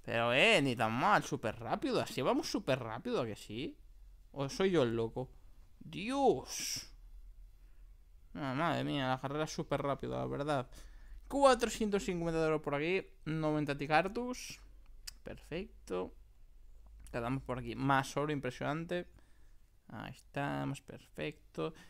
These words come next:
Y mi mascota, ¿dónde está? Que quiero que vaya subiendo de nivel, obviamente. Necesito que esté a su nivel máximo. Vamos a darle agüita, chicos.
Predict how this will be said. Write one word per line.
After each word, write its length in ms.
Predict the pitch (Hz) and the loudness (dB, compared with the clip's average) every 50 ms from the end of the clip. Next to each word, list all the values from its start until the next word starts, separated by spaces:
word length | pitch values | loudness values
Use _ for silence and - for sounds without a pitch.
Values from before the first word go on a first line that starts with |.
| - - - | -20 -10 -2
Y 140 | - 226 254 | 0 2 4
mi 120 | 254 254 | 4 6
mascota, 680 | 240 233 226 - - - - 220 214 214 - - 185 180 | 4 4 4 2 -2 0 2 2 2 2 2 0 2 2
¿dónde 260 | 180 175 175 175 175 | 2 0 -2 -4 -6
está? 420 | - - - - 165 160 156 151 | -8 -10 -6 -4 -2 0 0 -2
Que 160 | 156 156 147 | -4 -6 -6
quiero 360 | - - 151 - 147 147 - - - - - - - - | -4 -4 -2 -2 -2 -4 -4 -8 -16 -20 -20 -20 -14 0
que 100 | - 160 | 2 6
vaya 260 | 160 160 151 143 135 | 8 8 6 6 4
subiendo 540 | - - 170 156 156 160 160 160 160 156 156 | 0 0 0 2 4 4 4 4 6 6 6
de 80 | 151 147 | 6 6
nivel, 400 | 147 151 151 165 170 160 156 - - | 4 2 4 4 4 4 2 0 2
obviamente. 720 | 156 160 156 151 156 160 175 185 180 170 156 - 160 156 | 2 2 4 4 2 2 2 0 0 -2 -2 -4 -6 -6
Necesito 440 | 160 156 143 139 135 - - - 143 | -6 -6 -8 -8 -10 -8 -6 -6 -4
que 80 | 151 | -4
esté 180 | 151 - - 156 | -6 -4 -6 -6
a 40 | - | -4
su 200 | - - 160 156 | -4 -4 -4 -2
nivel 440 | 147 143 139 139 143 143 143 143 - - | -2 -2 0 0 0 0 -2 -4 -6 -4
máximo. 640 | 147 151 165 170 165 - - - 156 160 175 185 - - - - - - - - | -4 -2 -2 -2 -4 -6 -10 -8 -8 -6 -6 -8 -10 -16 -20 -20 -20 -16 -4 -2
Vamos 220 | 143 151 - - | -2 0 0 0
a 40 | 131 | 0
darle 120 | 127 117 | 0 0
agüita, 340 | 117 117 113 110 - - - | -2 -2 -4 -4 -6 -8 -10
chicos. 460 | - - 117 - 120 127 - - - | -8 -10 -10 -8 -10 -12 -14 -18 -20